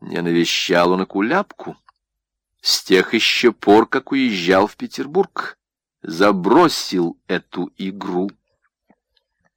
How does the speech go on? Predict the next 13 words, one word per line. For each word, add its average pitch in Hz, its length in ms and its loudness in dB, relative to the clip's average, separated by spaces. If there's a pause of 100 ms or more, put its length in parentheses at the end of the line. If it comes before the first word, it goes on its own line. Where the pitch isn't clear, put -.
(800)
Разбирала 92 760 2
его 143 220 4
душевная 143 680 0
незаполненность, 123 1300 -4 (380)
неопределенная 170 720 -4
тревога. 131 720 -2 (840)
Нынешнюю 165 720 2
свою 147 380 6
жизнь 117 520 2
после 98 440 0 (320)
обещательных 110 1080 0
успехов - 680 0
учения 90 800 0